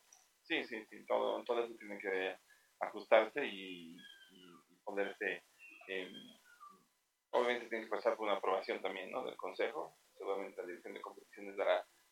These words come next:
las alternativas que vean por conveniente, eh, para ver cuál va a ser la, la, la generación de esos, de esos premios y obviamente a dónde van a ir los, los económicos,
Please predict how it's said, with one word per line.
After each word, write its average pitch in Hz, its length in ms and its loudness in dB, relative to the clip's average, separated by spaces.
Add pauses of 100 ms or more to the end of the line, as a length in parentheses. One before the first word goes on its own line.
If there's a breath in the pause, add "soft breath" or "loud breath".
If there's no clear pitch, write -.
las 104 160 -2
alternativas 101 760 0
que 107 80 -8
vean 101 200 0
por 101 140 -4
conveniente, 127 640 -8 (420)
eh, 101 280 -2
para 98 140 4
ver 98 180 0
cuál 98 200 0
va 90 60 0
a - 60 -6
ser 95 180 -2
la, 87 340 0 (260)
la, - 420 -6 (540)
la 98 100 0
generación 101 500 -2
de 98 120 -2
esos, 92 500 -6 (160)
de 101 100 -4
esos 98 400 -4
premios 131 460 0
y 113 80 -2
obviamente 101 400 -2 (240)
a 98 80 -2
dónde 101 220 -2
van 90 200 -6
a 90 80 -6
ir 92 140 -10
los, - 160 -18 (180)
los - 140 -20 (100)
económicos, - 500 -8